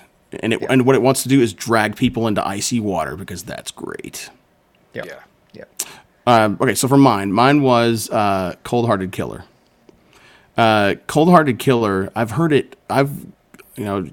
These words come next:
Speaker 1: some YouTube videos of, like, reviews and how people would do the, the, it is universally, every single one that I've seen or heard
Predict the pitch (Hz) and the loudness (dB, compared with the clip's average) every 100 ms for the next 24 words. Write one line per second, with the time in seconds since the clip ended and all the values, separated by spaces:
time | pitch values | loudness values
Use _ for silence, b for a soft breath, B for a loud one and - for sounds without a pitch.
0 | - 123 131 151 151 135 131 127 120 120 | -10 -4 -2 2 2 4 4 4 4 0
1 | 110 104 - 117 117 127 120 120 110 98 | -2 -6 -2 -2 2 4 4 2 0 -2
2 | 113 113 131 110 110 117 - - - - | -2 0 -2 0 0 -2 -4 -14 -16 -12
3 | 107 117 - 123 135 117 107 95 - _ | -4 -4 0 2 4 4 2 -6 -12 _
4 | _ _ - 104 107 101 87 85 - 143 | _ _ -8 -4 -2 -2 -4 -8 -4 0
5 | 143 135 123 - 120 110 110 101 98 - | 0 2 0 0 0 0 -2 -2 -4 -4
6 | 113 98 92 101 98 95 | -2 -2 -2 -2 -2 -4